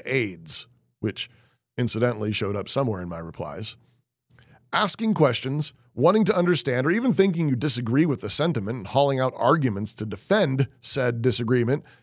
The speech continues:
is not freaking out or shrieking either. I'm not sure if people have heard yet, but we are totally down with cheerful arguments, even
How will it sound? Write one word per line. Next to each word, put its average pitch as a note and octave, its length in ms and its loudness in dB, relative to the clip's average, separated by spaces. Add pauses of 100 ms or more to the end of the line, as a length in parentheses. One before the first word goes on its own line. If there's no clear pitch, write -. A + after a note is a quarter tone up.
(140)
is C#3+ 420 2
not A#2 380 -2
freaking A#2+ 420 0
out G2 260 -4 (100)
or A#2 120 0
shrieking G2 520 -6
either. C#3 480 -2 (580)
I'm B2 120 -2
not A#2 160 -2
sure B2+ 180 0
if G#2+ 140 -8
people G#2+ 240 -2
have G2 100 -8
heard G3+ 280 4
yet, D3 280 4
but B2 120 -6
we E3 160 0
are C#3 200 2
totally A3 380 2
down C3+ 360 0
with F#2+ 220 -10 (380)
cheerful D3+ 380 0
arguments, D3 580 2
even E3+ 260 4